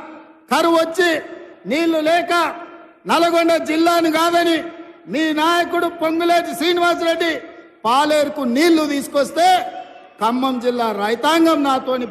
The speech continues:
పంచాయతీకి వచ్చిండ్రు. ఇవాళ మన మంత్రులే ఉత్తమ్ రెడ్డి గారు, మన మంత్రులే శ్రీనివాస్ రెడ్డి గారు. కానీ ఎవరికి వాళ్ళు వాళ్ళ జిల్లాలో వాళ్ళ రైతులకు నీళ్లు ఇవ్వాలన్న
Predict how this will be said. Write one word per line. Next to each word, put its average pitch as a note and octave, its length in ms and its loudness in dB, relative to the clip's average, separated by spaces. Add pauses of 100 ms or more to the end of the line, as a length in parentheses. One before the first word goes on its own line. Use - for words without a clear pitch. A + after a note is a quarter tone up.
పంచాయతీకి A3+ 580 -4
వచ్చిండ్రు. G3 360 -4 (1040)
ఇవాళ A3 220 0 (140)
మన G#3+ 100 -2 (120)
మంత్రులే C4 400 0 (140)
ఉత్తమ్ B3 360 -2
రెడ్డి A#3 240 0
గారు, A#3 220 2 (560)
మన G3 120 -2 (140)
మంత్రులే A3+ 420 -2 (100)
శ్రీనివాస్ G#3 480 -6
రెడ్డి F#3 220 -4
గారు. E3 140 -6 (560)
కానీ G#3+ 220 -2 (160)
ఎవరికి A#3 400 -2
వాళ్ళు C4 340 2
వాళ్ళ A3+ 180 0 (140)
జిల్లాలో B3 460 0
వాళ్ళ G#3 160 0 (160)
రైతులకు A3 400 -4 (100)
నీళ్లు A3+ 260 0
ఇవ్వాలన్న F#3+ 380 -4